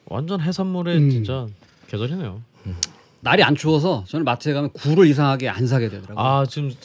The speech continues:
Speaker 1: 그 얘기 많더라고요.
Speaker 2: 네.
Speaker 1: 굴이
Speaker 2: 굴을 안 사게
Speaker 1: 식중독
Speaker 2: 되더라고요.
Speaker 1: 이 얘기가
Speaker 2: 네.
Speaker 1: 꽤도 노로바이러스 좀,
Speaker 2: 네.
Speaker 1: 좀 한참 또.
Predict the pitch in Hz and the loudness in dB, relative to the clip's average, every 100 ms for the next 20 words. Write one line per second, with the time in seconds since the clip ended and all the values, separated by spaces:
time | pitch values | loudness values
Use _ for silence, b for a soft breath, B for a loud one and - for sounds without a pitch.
0 | - - 160 165 151 104 98 113 104 98 | -10 -2 0 0 -6 -8 -10 -10 -10 -12
1 | - 127 139 135 131 - 107 113 117 107 | -8 -6 -4 -4 -2 -2 -2 -2 -2 -2
2 | 180 165 147 120 120 113 113 107 _ - | -2 0 0 0 0 0 -2 -4 _ -18
3 | 101 98 98 143 135 120 135 127 117 110 | -12 -12 -6 -6 -4 2 6 6 4 2
4 | 113 104 104 110 104 95 104 92 101 104 | -2 -4 -4 -2 -2 -4 -6 -8 -8 -8